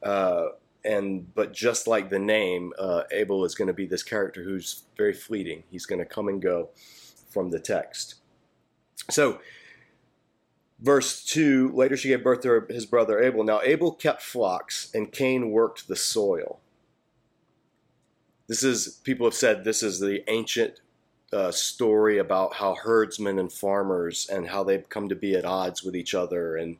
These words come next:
so this is just like a tale about that. <sighs> I mean, maybe, but that's not always the case. Um, there's a lot of, usually herdsmen, sedentary herdsmen had conflict with nomadic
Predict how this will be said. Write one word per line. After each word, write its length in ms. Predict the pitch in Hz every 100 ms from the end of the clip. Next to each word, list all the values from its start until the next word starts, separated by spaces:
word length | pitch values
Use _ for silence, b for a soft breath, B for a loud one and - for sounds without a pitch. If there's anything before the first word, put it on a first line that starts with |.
| B B -
so 160 | -
this 200 | 92 101
is 140 | 98 90
just 260 | 98 90
like 200 | 92 90
a 220 | 87 80 82 b _
tale 460 | - 110 101 92 87
about 400 | 82 87 - -
that. 360 | 92 87 - _ B B B B B B B B _ _ _ _ _
<sighs> 40 | -
I 300 | - - 147
mean, 380 | 170 151 120 117 B B
maybe, 440 | 117 143 160 131 120
but 160 | 113
that's 240 | 123 131 139
not 320 | 127 107 - -
always 420 | 113 117 107 98
the 80 | 92
case. 580 | 120 113 117 - - -
Um, 500 | 95 95 92 87 87 _ B B B _ _ _ _ -
there's 260 | 110 104 98
a 60 |
lot 280 | 101 104 110
of, 220 | 110 95 -
usually 440 | 131 113 127 117 104
herdsmen, 640 | 110 120 113 107 101 95
sedentary 540 | - 120 120 117 104
herdsmen 360 | 101 101 98 92
had 140 | 95
conflict 460 | - 98 87 98 -
with 180 | 92 90
nomadic 800 | 95 95 95 120 127 98 -